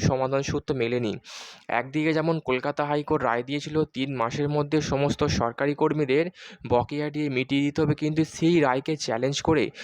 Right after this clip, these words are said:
সুপ্রিম কোর্টে যায় রাজ্য সরকার এবং সেখানে রাজ্য সরকার সুপ্রিম কোর্টে যাওয়ার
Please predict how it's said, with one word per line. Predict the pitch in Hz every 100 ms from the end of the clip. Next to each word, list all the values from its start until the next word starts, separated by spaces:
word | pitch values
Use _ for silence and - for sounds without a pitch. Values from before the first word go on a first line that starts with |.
| - -
সুপ্রিম | - 143 - 147
কোর্টে | 147 147 156
যায় | 147 143 196 - - - - -
রাজ্য | 117 117 123 139 135
সরকার | 120 113 110 92 - _ -
এবং | 135 156 165
সেখানে | - 151 156 156
রাজ্য | 143 120 131
সরকার | 139 - 135 156 156 156
সুপ্রিম | - - 143
কোর্টে | 143 143 156
যাওয়ার | 127 123 135